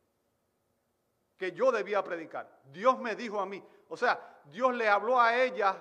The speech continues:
de manera independiente. En otras palabras, ella recibe la autoridad no por la Escritura, no por el mensaje de la palabra de Dios,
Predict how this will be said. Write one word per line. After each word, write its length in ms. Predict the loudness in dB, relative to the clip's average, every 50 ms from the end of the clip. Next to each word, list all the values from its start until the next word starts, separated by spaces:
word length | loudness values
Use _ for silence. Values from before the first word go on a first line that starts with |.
| -8 -18 -10 -6
de 140 | -6 -4 -4
manera 420 | -4 -6 -6 -4 -4 -2 -2 -2
independiente. 800 | -2 -4 -6 -6 -6 -6 -8 -10 -10 -10 -10 -10 -12 -16 -18 -20 _ _ _ _ _ _ _ _ _ _ _ _ _ -10
En 120 | -4 0
otras 280 | 0 0 2 2 0 0
palabras, 420 | 0 0 0 2 2 0 0 -2 -4 -12 -20 -20 _ _ _ _ _ _ _ _ _ _ _ _ _ _ _ _ _ _ _ _ _ _ _
ella 500 | -2 2 2 2 4 4 2 0 0 -2
recibe 440 | -4 -4 -4 -4 -4 -4 -2 0 0
la 80 | 2 0
autoridad 680 | -2 -2 -2 -4 -4 -4 -2 0 0 0 0 -2 -4
no 260 | -4 -2 -2 -2 -2
por 120 | 0 0 -2
la 80 | -2
Escritura, 500 | -2 -4 -10 -12 -10 -8 -4 -4 -4 -4
no 220 | 0 2 2 2 2
por 140 | 2 0
el 100 | 0 0
mensaje 400 | -2 -8 -8 -4 -2 0 0 0
de 80 | 0 0
la 120 | 0 0
palabra 320 | 2 2 2 2 2 2 -2
de 120 | -2 -4
Dios, 220 | -4 -6 -8 -8